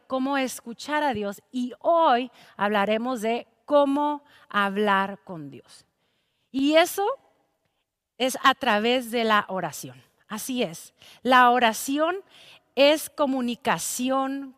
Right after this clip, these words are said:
con Dios. Es relación. Diga esta palabra conmigo,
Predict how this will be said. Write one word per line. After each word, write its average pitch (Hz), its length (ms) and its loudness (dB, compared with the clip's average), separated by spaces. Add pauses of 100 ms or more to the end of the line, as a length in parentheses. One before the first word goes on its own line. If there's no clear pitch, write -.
con 190 280 -8
Dios. 175 580 -10 (960)
Es 254 300 2 (280)
relación. 196 720 -4
Diga 269 160 -4
esta 285 160 -4
palabra 202 360 -4
conmigo, 175 440 -14